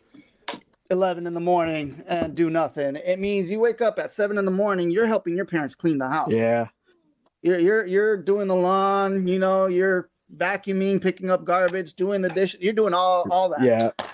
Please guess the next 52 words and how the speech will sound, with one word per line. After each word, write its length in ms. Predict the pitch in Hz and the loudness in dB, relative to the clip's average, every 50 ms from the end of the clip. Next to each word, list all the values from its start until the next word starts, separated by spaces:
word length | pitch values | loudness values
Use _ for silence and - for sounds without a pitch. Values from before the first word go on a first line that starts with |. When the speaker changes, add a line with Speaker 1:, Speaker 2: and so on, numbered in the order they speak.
| - - | -10 -4
Speaker 2:
yep. 240 | 110 107 117 120 - _ _ _ - _ _ | 0 2 2 0 0 _ _ _ -20 _ _
Speaker 1:
So 440 | - 170 165 165 170 165 160 160 - - - _ _ _ _ _ _ _ _ _ - | -2 0 0 2 0 0 0 -2 -4 -6 -16 _ _ _ _ _ _ _ _ _ -6
being, 420 | 175 180 214 220 220 214 202 190 - _ - | -2 -2 0 0 -2 -4 -6 -10 -18 _ -4
being 280 | 170 196 240 240 240 220 | -2 0 0 2 2 2
that, 500 | 190 196 214 208 180 165 165 165 _ - | 2 0 2 0 0 0 -2 -6 _ -6
um, 420 | 160 160 160 160 160 160 156 - _ - | -4 -2 0 0 0 -2 -2 -4 _ -4
I 100 | 156 160 | 0 2
was 240 | 175 180 180 180 | 4 4 2 2
in 300 | 170 170 165 156 156 160 | 2 0 0 -2 -6 -8
Sensotles. 880 | - - 180 160 139 - 202 233 - - 147 135 123 - - - - _ _ _ _ _ _ _ - | -8 -6 -6 -6 -2 -2 -4 -4 -4 -4 -6 -6 -6 -8 -12 -20 -20 _ _ _ _ _ _ _ 2
Speaker 2:
Oh, 260 | 147 165 180 196 196 | 4 6 6 6 4
Speaker 1:
Um, 40 | 185 | 4
I 40 | 175 | 2
Speaker 2:
yeah. 440 | 165 165 180 202 208 196 139 113 - _ _ _ _ _ _ - | 0 -2 -2 0 0 0 -2 -2 -4 _ _ _ _ _ _ -4
Speaker 1:
yeah. 340 | - 202 233 214 160 131 127 - _ _ _ _ _ _ _ _ | -2 0 0 0 0 -2 -6 -12 _ _ _ _ _ _ _ _
Yeah, 180 | - - 175 185 | -4 -2 0 2
I 20 | |
was 120 | 196 208 202 | 0 0 -2
in 80 | 233 | -4
Sensotles, 720 | 226 - 240 196 - - 196 220 - 196 165 165 160 147 - - | -6 -4 -4 -4 -2 -2 -4 -4 -2 -2 0 0 0 -2 -2 -2
uh, 160 | 151 147 143 | 0 0 0
with 200 | 139 151 151 - | 0 -2 -4 -6
Eugene, 480 | 156 156 139 147 165 208 214 202 175 | -6 -6 -4 0 0 0 2 2 2
and 260 | 156 147 147 139 139 - | 0 0 -2 -4 -6 -8
he 300 | - 139 131 - 165 165 | -8 -8 -4 -2 0 0
was 100 | 165 156 | 2 2
my 140 | 165 151 | 0 -2
instructor. 500 | 147 143 135 - - 151 180 202 - - | -2 -4 -6 -6 -4 -4 -4 -4 -2 -2
Speaker 2:
Can, 100 | - 190 170 | -2 -2 -2
can 120 | - - | 0 0
you 60 | 190 | 0
explain 340 | 185 - 165 147 202 208 214 | 0 2 2 4 4 4 4
to 60 | 214 | 2
Speaker 1:
Um, 40 | 196 | 2
Speaker 2:
people 300 | - 208 208 - 202 202 | 0 -2 -2 0 0 2
what 140 | 196 196 190 | 2 2 2
that 180 | 196 190 185 190 | 0 0 2 2
is? 220 | 202 214 202 180 | 2 2 0 0
Just, 240 | 170 170 160 - - | -4 -10 -10 -8 -8
just, 240 | 160 156 - - 170 | -8 -8 -6 -2 -2
uh, 320 | 165 156 151 131 127 139 | 0 0 0 -2 -2 -4
Sensotles? 680 | 127 - - 139 127 - 160 160 156 185 185 175 - - | -4 -2 -2 -2 -2 -2 -4 -4 -2 -2 -4 -2 -2 -2
Uh, 120 | 123 139 | -2 -2
'cause 180 | 135 139 - 156 | 0 0 0 2
they're, 80 | 190 | 2
they're 20 | 190 | 2
Speaker 1:
Sensotles, 420 | 180 - 220 240 240 254 - 254 | 0 0 -2 -2 0 2 4 4
Speaker 2:
still 160 | 262 262 240 202 | 6 6 6 6
around, 300 | 180 180 202 233 214 170 | 6 6 4 4 4 2
Speaker 1:
it's, 40 | |
Speaker 2:
right? 180 | 160 170 202 247 | -2 -2 -2 -4
Speaker 1:
it's, 80 | 233 _ | -4 _